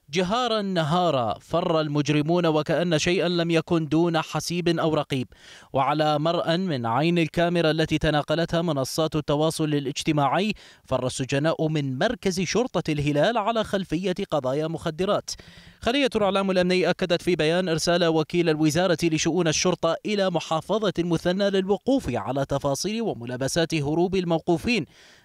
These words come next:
ما سيترتب على اللجنة التحقيقية للاطلاع على تفاصيل التحقيق ومعرفة المقصرين وإحالتهم إلى القضاء. قصة الهروب هذه أخذت مسارا مختلفا على منصات التواصل الاجتماعي، إلى أن هروب الموقوفين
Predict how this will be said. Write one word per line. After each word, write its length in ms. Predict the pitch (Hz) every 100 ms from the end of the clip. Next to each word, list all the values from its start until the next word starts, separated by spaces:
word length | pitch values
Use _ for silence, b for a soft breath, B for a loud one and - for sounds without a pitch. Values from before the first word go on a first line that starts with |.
| _
ما 260 | 135 151
سيترتب 680 | 135 143 123 123 139 151 151
على 380 | 147 131 135 165
اللجنة 500 | 139 123 160 147 156 147
التحقيقية 840 | 139 139 - 147 135 160 202 165 165
للاطلاع 800 | 156 156 151 151 151 202 214 175
على 240 | 185 175
تفاصيل 580 | 165 165 156 - 240 240
التحقيق 480 | 135 139 - 185 214
ومعرفة 720 | 214 202 202 190 226 269 180 143
المقصرين 800 | 120 120 151 - 156 208 202 180 b b b
وإحالتهم 840 | 165 170 - 170 160 156 151 151 -
إلى 120 | 147
القضاء. 380 | 139 143 127 - b b b b b
قصة 240 | 277 - -
الهروب 400 | 214 202 220 202
هذه 580 | 185 190 190 190 196 190
أخذت 300 | 190 175 170
مسارا 440 | 175 156 180 190 170
مختلفا 680 | 165 151 - 175 160 156
على 280 | 147 175 170
منصات 500 | 165 156 143 175 175
التواصل 520 | 160 151 151 165 165
الاجتماعي، 840 | 147 139 - 147 139 135 165 196 -
إلى 200 | - 170
أن 320 | 165 226 254
هروب 540 | 247 196 202 202 240 254
الموقوفين 840 | 240 190 170 160 147 196 196 170